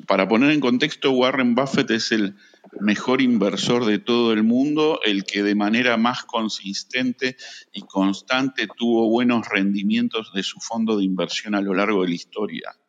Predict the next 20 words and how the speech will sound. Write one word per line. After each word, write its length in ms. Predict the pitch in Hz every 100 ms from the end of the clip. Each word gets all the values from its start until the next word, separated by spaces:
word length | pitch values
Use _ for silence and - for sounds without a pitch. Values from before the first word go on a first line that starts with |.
| _
¿sí? 320 | - 90 - _ _ _ _ _ _ _ _ _ _ -
Que 240 | 139 143
filosóficamente, 1400 | 135 135 123 127 - 180 156 156 120 117 147 160 156 135
¿qué 120 | 160
significa 840 | - 143 123 120 - 101 - 80 - - - - -
Bitcoin 640 | 101 113 113 - 107 98 85
es 180 | - 107
veneno 460 | 95 98 113 107 90
para 220 | 92 90
ratas? 380 | 87 85 - -
Quería 280 | 92 113
saber 440 | 110 98 104 104 127 - - -
cuál 200 | - 95
era 180 | 98 104
la 100 | 95 80
opinión 640 | - 87 85 90 90 85
de, 260 | 87 85 -
de 160 | 80
ustedes. 540 | 73 - 78 71 78 80
Gracias. 600 | 80 76 - - -